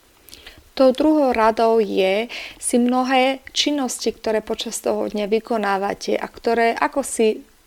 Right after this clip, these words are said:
musia byť urobené. Povedzme, že sú len priorita dva, ale tie musia byť, aby ste teda než-, nežili v špine, aby ste mali upratané a tak ďalej.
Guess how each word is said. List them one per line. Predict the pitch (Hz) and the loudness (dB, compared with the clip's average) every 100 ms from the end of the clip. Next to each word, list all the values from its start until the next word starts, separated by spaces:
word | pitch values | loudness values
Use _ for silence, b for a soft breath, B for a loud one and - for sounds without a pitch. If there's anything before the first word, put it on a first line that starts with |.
| - | -6
musia | 220 302 320 - 208 | -2 -2 -2 0 0
byť | 185 202 - | 0 -4 -2
urobené. | 214 202 185 202 202 196 - | 0 0 0 -4 -6 -8 -6
Povedzme, | 226 233 233 220 220 | -2 0 0 0 -2
že | 233 | -4
sú | - 220 | -4 -2
len | 202 190 | -2 0
priorita | 214 202 202 196 | 2 2 2 -2
dva, | 185 208 262 240 | -4 2 4 6
ale | 220 226 | 6 4
tie | 233 320 | 2 0
musia | 262 220 - 233 | 0 -2 -2 -2
byť, | 202 202 | 0 -2
aby | 202 214 | -2 -6
ste | - 208 | -6 -6
teda | 196 190 | -4 -4
než-, | 196 214 - - | -4 -2 -2 0
nežili | 214 214 220 196 | -2 0 0 0
v | |
špine, | - - 254 240 233 | 0 0 -2 0 -2
aby | 220 220 - | -4 -6 -8
ste | 220 | -6
mali | 208 208 | -4 -4
upratané | 202 202 208 202 208 | -4 -6 -6 -6 -6
a | |
tak | 202 185 | -8 -2
ďalej. | 196 190 208 | 0 2 2